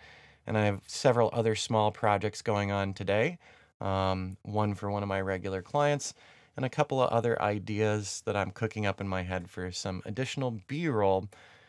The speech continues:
for that, um, that Black Bloc, oh, I can talk today, Black Box <laughs> Global site. So I've got some more ideas of things that I could upload to them.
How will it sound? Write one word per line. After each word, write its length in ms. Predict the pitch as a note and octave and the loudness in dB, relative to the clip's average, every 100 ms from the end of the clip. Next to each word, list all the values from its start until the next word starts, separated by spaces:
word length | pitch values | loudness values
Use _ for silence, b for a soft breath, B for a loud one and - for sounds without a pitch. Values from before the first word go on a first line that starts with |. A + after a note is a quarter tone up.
| B B | B B
for 260 | - G#2+ G2 | 0 2 4
that, 340 | F#2+ F#2+ - | 4 2 2
um, 380 | G2 F2+ F2 F2 _ b b - | 2 4 0 -6 _ b b -2
that 220 | G2+ F#2 | 2 2
Black 320 | G2 G2+ G#2 | 2 2 2
Bloc, 280 | - G2 F#2+ - - - - - | 0 0 0 -4 -20 -20 -20 -2
oh, 160 | A2 C3+ | 4 6
I 120 | F2+ | 4
can 140 | F#2 | 0
talk 220 | F2 B2 - | 0 0 0
today, 180 | F#2 | -4
Black 400 | E2+ G2+ G2+ G#2+ - | -4 2 2 0 -6
Box 460 | G2+ F#2 G2 - | -2 -2 -2 -6
<laughs> 100 | - | -8
Global 600 | - G#2+ A2+ A2 G2+ F#2 - - | -2 4 6 6 4 -2 -4 -10
site. 360 | - F#2+ F2 - B B B | 0 2 0 -2 B B B
So 240 | - G#2 F2+ | -4 0 0
I've 160 | F#2 | 0
got 160 | G2+ F#2+ | -2 -4
some 160 | - F#2+ | -4 -2
more 180 | F#2 | 0
ideas 460 | F2+ F2 F2 F2+ F2+ | 0 0 -2 -4 -4
of 80 | F2 | -8
things 320 | - F2 F2 | -6 -6 -6
that 100 | F2+ | -4
I 60 | F2 | -4
could 140 | F#2 | -4
upload 460 | F2 - F2+ D#2+ - | -6 -4 -4 -4 -6
to 60 | |
them. 220 | F#2 D#2+ | -6 -6